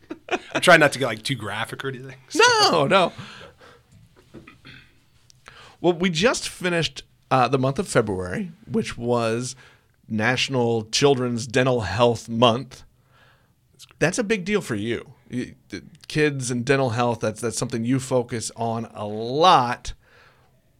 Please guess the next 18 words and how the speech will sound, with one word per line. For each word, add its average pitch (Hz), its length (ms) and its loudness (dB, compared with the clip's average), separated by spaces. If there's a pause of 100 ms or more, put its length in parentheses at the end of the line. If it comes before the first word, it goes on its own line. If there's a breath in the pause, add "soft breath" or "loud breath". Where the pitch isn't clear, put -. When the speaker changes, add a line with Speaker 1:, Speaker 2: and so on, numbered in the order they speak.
(580)
Speaker 2:
So 160 180 0
I'm 196 160 4
just, 170 300 -4
I'm 170 140 -2
just 143 160 -6
a 143 60 0
little, 139 280 0
a - 40 -2
little 123 220 -4
curious. 95 500 -8
Why, 113 600 -4
how 156 300 -2
early 156 320 0
do 135 120 -4
we 139 120 -4
need 135 180 -4
to 123 60 -8
start? 127 540 -2